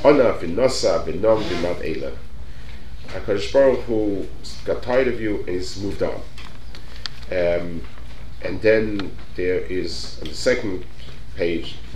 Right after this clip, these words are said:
further down a little bit, it says, "Kumi Dofki Shavi Al Domi." Don't give up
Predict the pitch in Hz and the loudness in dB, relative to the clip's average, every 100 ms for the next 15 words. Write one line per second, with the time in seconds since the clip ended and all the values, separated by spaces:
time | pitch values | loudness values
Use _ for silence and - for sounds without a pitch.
0 | - - - 78 92 - - 120 117 104 | -4 -4 -4 -4 -4 -4 -2 0 0 2
1 | 87 90 85 78 - - - - - - | 0 0 -2 -2 -2 -4 -4 -4 -4 0
2 | 104 - - 180 139 110 113 117 - 107 | 0 0 4 4 4 4 4 2 0 -2
3 | 92 82 - 104 90 85 76 107 95 69 | -2 0 2 2 2 0 0 0 -2 -2
4 | - - - - - - - - - - | -4 -4 -4 -4 -4 -4 -4 -4 -4 0
5 | - 127 - 117 110 104 - | 6 6 6 2 2 2 0